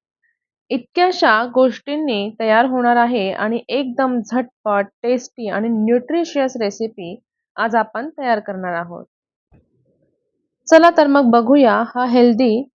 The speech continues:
पदार्थ कसा बनवायचा आणि आपल्या ह्या टिफिनला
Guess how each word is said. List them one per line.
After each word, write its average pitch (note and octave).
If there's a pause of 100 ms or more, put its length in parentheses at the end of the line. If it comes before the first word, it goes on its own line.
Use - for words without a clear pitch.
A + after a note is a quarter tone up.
पदार्थ A#3
कसा B3
बनवायचा G3
आणि G#3+
आपल्या A#3
ह्या A#3+
टिफिनला A3+